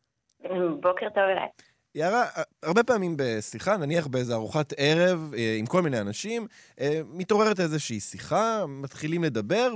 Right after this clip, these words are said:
Speaker 2: ומגיעים לאיזה מקום של חוסר הסכמה, ומתעוררת איזו תחושה לא נוחה, תחושה שמשהו לא בסדר, ואז מבצעים את הדבר הזה של "בוא נסכים על דבר אחד, בוא נסכים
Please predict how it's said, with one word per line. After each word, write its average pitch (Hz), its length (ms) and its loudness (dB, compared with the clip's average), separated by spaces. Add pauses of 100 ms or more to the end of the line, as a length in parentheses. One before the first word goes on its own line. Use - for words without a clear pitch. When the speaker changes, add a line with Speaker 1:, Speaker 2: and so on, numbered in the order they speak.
Speaker 2:
ומגיעים 143 1000 -2
לאיזה 160 400 2
מקום 135 380 -2
של 156 120 -6
חוסר 127 340 -2
הסכמה, 120 480 -2 (420)
ומתעוררת 247 580 0
איזו 185 160 0
תחושה 165 380 0
לא 156 160 6
נוחה, 131 460 0
תחושה 131 280 -6
שמשהו 123 360 -4
לא 113 120 0
בסדר, 127 640 -2 (420)
ואז 226 480 4 (440)
מבצעים 151 520 2
את 208 60 0
הדבר 160 360 4
הזה 220 240 0
של 160 260 -2 (100)
"בוא 175 280 4
נסכים 208 440 0
על 196 80 4
דבר 131 380 4
אחד, 101 340 -6 (140)
בוא 196 260 4
נסכים 240 580 -4